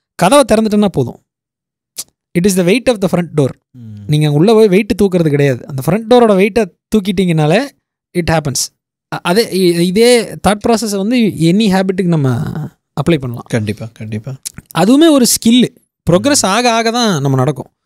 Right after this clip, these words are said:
Speaker 2: ரைட்.
Speaker 1: புக்ஸ், புக்ஸ்ன்னு நம்ம நிறைய பேசுறோம். புக்கு படிக்காத நண்பர்கள்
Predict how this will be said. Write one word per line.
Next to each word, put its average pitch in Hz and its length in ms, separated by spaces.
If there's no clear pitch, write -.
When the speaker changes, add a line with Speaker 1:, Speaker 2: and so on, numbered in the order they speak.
Speaker 2:
ரைட். 95 340
Speaker 1:
புக்ஸ், 247 400
புக்ஸ்ன்னு 262 240
நம்ம 220 200
நிறைய 180 340
பேசுறோம். 160 440
புக்கு 180 240
படிக்காத 220 440
நண்பர்கள் 160 800